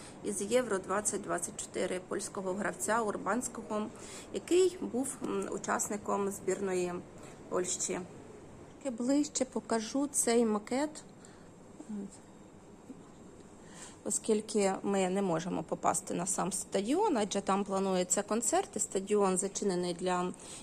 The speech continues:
відвідувачів і для екскурсії, то ось поки що будемо задоволені макетом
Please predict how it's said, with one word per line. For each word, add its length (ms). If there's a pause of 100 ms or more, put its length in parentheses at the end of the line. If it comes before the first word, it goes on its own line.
(120)
відвідувачів 800
і 60
для 160
екскурсії, 920
то 380 (140)
ось 280
поки 220
що 200
будемо 340
задоволені 800 (540)
макетом 680